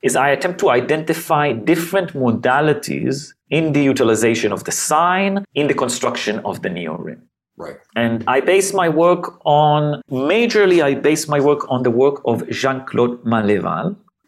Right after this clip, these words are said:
Speaker 1: which is one of the most, uh, talented and inspirational Lacanian writers on the subject of autism today, if you ask me, and on other case studies and testimonies that I collect. And what I identify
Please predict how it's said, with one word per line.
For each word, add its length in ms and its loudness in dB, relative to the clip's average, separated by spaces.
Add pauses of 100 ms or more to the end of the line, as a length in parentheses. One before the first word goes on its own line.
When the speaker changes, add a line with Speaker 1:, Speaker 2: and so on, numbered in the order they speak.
Speaker 1:
which 280 -4
is 340 -4 (420)
one 320 -2
of 160 -6
the 220 -4 (240)
most, 560 -6
uh, 140 -16 (400)
talented 640 -2
and 300 -4
inspirational 1160 -2 (200)
Lacanian 680 -2
writers 440 2
on 140 -4
the 60 -2
subject 360 -6
of 80 -4
autism 480 -4
today, 320 0
if 120 -4
you 120 0
ask 320 -4
me, 220 -6 (240)
and 420 -2
on 340 2
other 220 0
case 300 -2
studies 320 -2
and 140 -6
testimonies 880 -8
that 320 -6
I 240 -4
collect. 920 -6
And 140 -2
what 160 2
I 220 2
identify 840 2